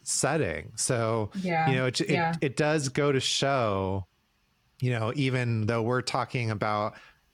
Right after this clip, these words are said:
Speaker 1: our experiences, um, in the eaches and the individual, um, this example of, like, what,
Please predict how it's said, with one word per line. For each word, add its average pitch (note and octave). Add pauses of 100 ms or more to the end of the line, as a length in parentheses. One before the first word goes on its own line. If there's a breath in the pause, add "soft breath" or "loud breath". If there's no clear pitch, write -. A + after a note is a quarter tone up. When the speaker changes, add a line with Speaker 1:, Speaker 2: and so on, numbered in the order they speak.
(240)
Speaker 1:
our C3
experiences, A2+
um, A#2
in A2+
the G#2+
eaches A2 (160)
and G#2+
the A2+
individual, A2 (460 soft breath)
um, A#2
this C3
example B2+
of, A#2+
like, B2
what, B2+